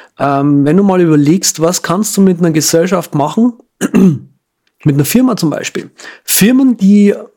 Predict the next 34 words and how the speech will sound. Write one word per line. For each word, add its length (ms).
wenn 320
es 180
keine, 640
wenn 120
es 160
nur 140
noch 160
Firmen 500
gibt, 520
die 140
alle 200
dezentral 720
sind, 540
ja, 320
äh, 60
wo 160
du 140
weißt, 500
du 80
hast 260
da 40
eine 200
Gruppe 600
innerhalb 560
der 120
Firma, 600
die, 520
äh, 80
eine 1080
gewisse 340
Interess-, 500
gewisse 320
Interessen 420
verfolgen. 600